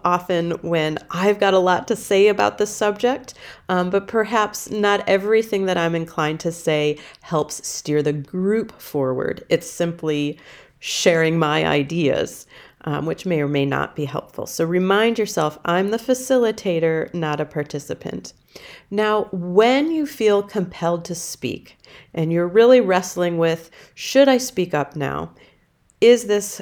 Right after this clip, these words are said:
comment or this question or this story useful to the group?" First, ask yourself, "Does what I'm about to say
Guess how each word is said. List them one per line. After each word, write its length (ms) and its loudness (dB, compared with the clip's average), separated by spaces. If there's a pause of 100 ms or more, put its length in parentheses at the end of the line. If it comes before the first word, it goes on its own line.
comment 680 0
or 300 0
this 220 -2
question 480 -4
or 100 0
this 180 -4
story 460 -2
useful 600 -2
to 160 -4
the 100 -2
group?" 400 -4 (600)
First, 760 0 (140)
ask 420 4
yourself, 680 -4 (600)
"Does 240 4
what 440 2
I'm 160 0
about 420 0
to 120 -4
say 640 -2